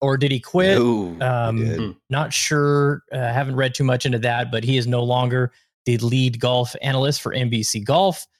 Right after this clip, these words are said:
Speaker 1: Um, Joe was out at Prim this weekend, says it's in great shape. Jeremy
Speaker 2: Yes.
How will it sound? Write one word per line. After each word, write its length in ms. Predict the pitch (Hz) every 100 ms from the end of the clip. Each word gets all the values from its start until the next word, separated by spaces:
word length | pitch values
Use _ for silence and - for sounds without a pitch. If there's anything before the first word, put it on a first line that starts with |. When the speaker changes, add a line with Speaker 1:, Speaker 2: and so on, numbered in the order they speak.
| _ _ _ -
Speaker 1:
Um, 460 | 120 113 107 104 120
Joe 280 | 120 220
was 160 | 262 156
out 120 | 147
at 100 | 120
Prim 520 | - 151 165 208 214 139
this 220 | 165 151
weekend, 460 | 175 185 208 226
says 160 | - 135
it's 100 | 131
in 140 | 127
great 240 | 113 120 104
shape. 400 | - 139 156 156 120
Jeremy 680 | 117 185 277 269 147 180 226
Speaker 2:
Yes. 380 | 156 - -